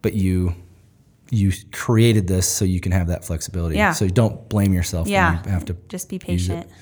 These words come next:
Speaker 1: Um, I've got way more questions for you, but I've got, this is the last one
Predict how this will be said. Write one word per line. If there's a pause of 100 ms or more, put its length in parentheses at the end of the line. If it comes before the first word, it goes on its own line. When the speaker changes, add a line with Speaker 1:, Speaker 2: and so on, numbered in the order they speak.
(460)
Speaker 1:
Um,
I've
got
way (240)
more
questions
for
you,
but
I've
got,
this
is
the
last
one